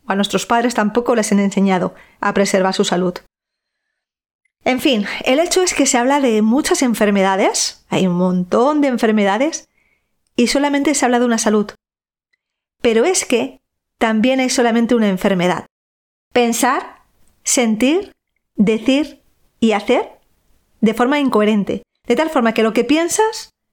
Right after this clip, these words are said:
no es lo que sientes, y lo que sientes no es lo que dices, y lo que dices no es lo que haces. Pff, eso es un mal endémico, ¿eh? No ser nosotros mismos y ser lo que los demás esperan de nosotros.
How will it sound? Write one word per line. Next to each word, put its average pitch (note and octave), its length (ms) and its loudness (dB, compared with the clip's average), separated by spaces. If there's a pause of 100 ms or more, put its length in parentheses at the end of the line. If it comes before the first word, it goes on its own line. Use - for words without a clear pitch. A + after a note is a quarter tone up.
(240)
no A#3+ 100 2
es B3 60 0
lo C4 100 0
que C#4+ 100 -2
sientes, G#3 480 0
y - 20 2
lo A3+ 100 0
que A#3+ 120 0
sientes D#4+ 400 0
no C4 100 2
es A#3 60 2
lo - 60 -2
que G#3+ 100 0
dices, G3 340 0
y A#3 60 2
lo A3+ 80 2
que A3 120 0
dices D4 480 -2 (460)
no G#3+ 160 2
es A3+ 100 0
lo G#3+ 120 0
que G3 120 0
haces. - 500 -4 (420)
Pff, - 360 -6 (520)
eso A#3+ 140 0
es C4 100 -2
un B3 160 2
mal A#3 180 0
endémico, A3+ 580 0
¿eh? C4+ 240 -4 (880)
No A#3 160 2
ser C#4+ 240 0
nosotros A3+ 420 0
mismos G#3 560 -2
y A3+ 140 0
ser C#4+ 400 -2 (840)
lo G#3+ 300 2
que G3+ 220 2
los G3+ 200 2
demás A#3 380 0
esperan B3 400 0
de A3 100 2
nosotros. G3 680 -4